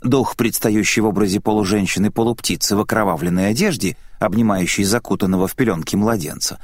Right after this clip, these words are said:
можно увидеть на обложке его дебютного романа "Лето злых духов Убумы", положившего начало серии "Ночное шествие сотни демонов" о детективе Акихико Тюдзенди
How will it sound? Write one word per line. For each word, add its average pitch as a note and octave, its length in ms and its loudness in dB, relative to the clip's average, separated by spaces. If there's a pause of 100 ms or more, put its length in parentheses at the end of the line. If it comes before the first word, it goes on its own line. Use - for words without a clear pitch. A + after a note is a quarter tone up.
(140)
можно F#3+ 380 2
увидеть D#3 480 0
на C3 160 2
обложке E3+ 640 0
его D#3+ 260 2
дебютного C#3 540 2
романа C#3 580 0
"Лето C#3+ 480 0
злых A#2 400 0
духов C3+ 460 -2
Убумы", D#3 600 0 (220)
положившего F#2 480 0
начало D3 440 0
серии D3 460 2 (140)
"Ночное G#2 500 0
шествие D3 560 0
сотни B2 520 0
демонов" A#2 540 -2 (120)
о B2+ 200 4
детективе F3 680 0
Акихико - 840 0
Тюдзенди C#3+ 840 -4